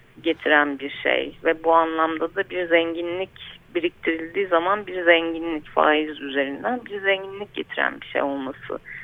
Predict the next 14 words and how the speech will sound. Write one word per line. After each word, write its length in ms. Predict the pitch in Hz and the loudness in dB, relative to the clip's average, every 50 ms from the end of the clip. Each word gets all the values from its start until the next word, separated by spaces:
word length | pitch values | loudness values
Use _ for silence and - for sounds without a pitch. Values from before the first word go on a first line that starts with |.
| - - - - - - | -16 -18 -12 0 6 6
demek. 360 | 156 151 156 214 277 320 - - _ _ - - - - - - - - | 6 6 6 2 0 -2 -6 -12 _ _ -20 -20 -20 -20 -20 -16 -6 2
Ve 100 | - - | 6 8
aynı 360 | - 240 247 247 233 233 226 | 10 10 10 8 6 2 2
zamanda 520 | 190 190 180 175 160 160 165 170 180 185 - | 2 2 4 4 4 2 2 0 -4 -2 -2
da 80 | - | -2
piyasalara 600 | 294 - - 247 233 233 - 214 196 185 170 160 | -2 4 6 6 6 6 4 4 6 6 6 6
tabi 540 | - - 165 156 151 147 151 - 151 151 147 | 4 4 6 6 6 6 4 0 -4 -4 -2
olup 320 | 151 180 247 269 - - | -2 -2 -4 -6 0 4
aslında 380 | 202 196 185 - - - 202 220 | 4 4 4 2 -2 -2 -2 -2
toplumsal, 840 | 226 - 214 175 - - - 190 190 196 - - 214 214 214 220 214 - - - - - - | 0 2 2 0 0 0 -6 -6 -6 -2 6 8 10 10 10 8 4 -6 -16 -20 -18 -6 -2
e, 260 | - - - 80 - - - - - - - - - | 0 2 2 2 2 0 -4 -6 -6 -8 -10 -8 -8
düzenlemeden, 960 | 180 175 170 175 160 160 156 151 151 151 139 131 - - - - 202 233 262 - - - - - | -4 4 6 6 6 6 4 0 2 2 0 0 0 -2 -2 -2 -4 -6 -12 -16 -18 -20 -12 -12
bu 60 | 185 | -6
toplumun 760 | - - 175 165 - - - 190 190 180 180 180 175 170 | 2 4 4 4 4 2 0 0 2 2 0 -2 -4 -8